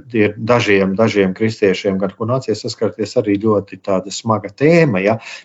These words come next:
bet pazemībā, pazemībā tomēr pieņemt, eh, tās autoritātes, kas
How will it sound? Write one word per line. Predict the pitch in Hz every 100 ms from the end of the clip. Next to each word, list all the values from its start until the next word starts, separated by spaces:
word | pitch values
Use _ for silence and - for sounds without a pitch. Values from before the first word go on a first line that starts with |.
| _
bet | 107 _
pazemībā, | 139 110 113 107 107 101 104 104 104 104 104 101
pazemībā | 113 110 113 107 110 110 110 -
tomēr | 117 107 104 104 _
pieņemt, | 117 117 110 113 110 110 101 -
eh, | 104 104 104 -
tās | 104 -
autoritātes, | 131 139 110 95 101 98 98 98 -
kas | - 98 -